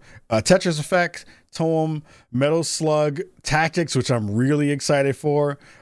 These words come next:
um, are all coming to the Switch. Um, Chucklefish's Eastward, uh, is coming to the, is coming to the Switch as well. Action Verge two and a couple other games.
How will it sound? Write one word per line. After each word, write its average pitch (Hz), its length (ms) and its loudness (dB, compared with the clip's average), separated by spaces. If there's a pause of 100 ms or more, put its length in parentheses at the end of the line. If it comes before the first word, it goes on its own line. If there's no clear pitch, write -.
(140)
um, 123 600 0
are 127 120 0
all 135 200 2
coming 135 280 -2
to 143 100 -2
the 123 60 -2
Switch. 127 380 0 (420)
Um, 117 180 0
Chucklefish's 160 580 0
Eastward, 147 580 0
uh, 127 220 2
is 123 120 -4
coming 131 240 0
to 131 80 -4
the, 131 140 -6
is 120 140 0
coming 127 200 2
to 127 80 -4
the 120 40 -2
Switch 131 220 -2
as 110 120 -6
well. 202 300 0 (380)
Action 165 360 -2
Verge 151 320 -2
two 165 500 0 (460)
and 139 520 0
a 135 80 0
couple 220 320 0
other 202 220 0
games. 120 320 -2